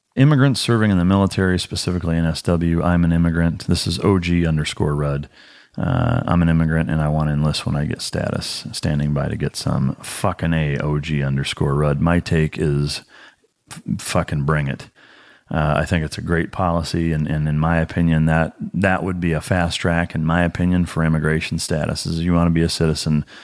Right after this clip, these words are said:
join the fucking military, and, and you're a citizen. Uh, I think it's a great policy, and, uh, and I love it because, uh, it speaks volumes to the people that are willing to serve, such as yourself, uh, and it also instills,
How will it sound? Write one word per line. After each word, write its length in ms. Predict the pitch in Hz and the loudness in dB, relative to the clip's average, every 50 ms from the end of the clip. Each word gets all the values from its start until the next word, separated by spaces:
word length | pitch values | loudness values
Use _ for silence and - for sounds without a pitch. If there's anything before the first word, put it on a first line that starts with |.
| - - - - | -20 -16 -8 -2
join 300 | - 87 80 76 78 78 | 0 2 2 4 4 2
the 80 | 80 80 | 2 0
fucking 340 | - 82 78 - - 80 80 | 0 -2 -4 -2 -2 -2 0
military, 580 | 80 78 76 76 - - 78 76 76 76 73 | 0 0 -2 -2 -2 -2 0 0 0 0 0
and, 220 | 73 71 71 71 76 | 0 0 0 0 0
and 160 | 78 76 76 | 0 0 0
you're 160 | 73 71 69 | 0 0 -2
a 80 | 69 - | -2 -4
citizen. 580 | - 71 71 73 73 - - - - - - - | -2 -2 -2 -2 -2 -4 -6 -6 -6 -6 -4 -4
Uh, 240 | - 80 78 78 73 - | -2 -2 -2 -2 0 0
I 120 | 76 78 | -2 -2
think 200 | - 80 76 73 | -2 -2 -4 -4
it's 140 | 73 - - | -4 -6 -6
a 60 | - | -4
great 240 | - 76 71 65 - | -4 -2 -2 -4 -6
policy, 460 | - - 73 71 73 69 - - 80 | -6 -6 -4 -4 -4 -6 -6 -6 -6
and, 280 | 78 76 69 69 69 69 | -4 -4 -2 -2 -2 -2
uh, 160 | 69 69 67 | -2 -2 -2
and 140 | - 71 69 | -2 -2 -2
I 60 | 67 | -2
love 260 | 69 69 73 69 67 | -2 -2 -2 -2 -2
it 140 | 65 65 - | -2 -4 -4
because, 560 | 76 80 - - 76 71 69 69 71 - - - - - - - - - - - - - - - - | -6 -6 -6 -4 -2 -2 -2 -2 -4 -6 -8 -12 -16 -20 -20 -20 -20 -20 -20 -20 -20 -20 -18 -10 -6
uh, 280 | - - 73 71 71 - | -4 -2 0 0 0 0
it 80 | 78 78 | -2 -2
speaks 320 | - - - 82 80 - | -2 0 0 0 0 0
volumes 500 | - 85 82 82 82 80 78 78 78 - | 0 0 0 2 2 0 0 0 -2 -2
to 100 | - - | -2 -4
the 80 | 78 73 | -4 -4
people 320 | - - 85 78 80 82 | -2 -4 -4 -2 0 0
that 100 | 82 78 | 0 2
are 100 | 73 76 | 2 0
willing 280 | 78 78 78 78 76 73 | 0 0 0 0 0 0
to 80 | 73 - | -2 -2
serve, 360 | - - 85 85 85 80 76 | 0 2 2 2 2 0 -2
such 280 | - 82 78 - - | -2 -2 -2 -2 -4
as 100 | 80 76 | -6 -6
yourself, 640 | 76 76 - - - 82 82 80 80 78 - - - | -6 -6 -4 -2 0 2 2 2 0 0 -4 -8 -8
uh, 60 | - | -6
and 280 | 85 80 76 76 76 73 | -4 -2 -2 -2 -2 0
it 80 | 76 78 | 0 2
also 400 | 76 78 80 78 - - 78 73 | 2 2 0 0 0 -2 0 0
instills, 760 | 73 76 - - - 90 82 78 76 76 76 76 - - | 0 -2 -4 -4 -2 0 2 2 2 2 0 0 -2 -4